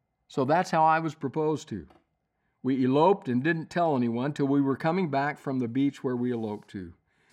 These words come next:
Oh, the romance. <laughs>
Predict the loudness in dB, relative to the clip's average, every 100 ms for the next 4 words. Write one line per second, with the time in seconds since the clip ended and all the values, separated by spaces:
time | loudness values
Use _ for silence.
0 | _ _ _ _ -4 0 0 0 0 -2
1 | -4 _ _ _ _ -4 -2 0 0 -2
2 | -6 -14 -18 -18 -18 -20 -20 -20 _ _
3 | _ -6 -6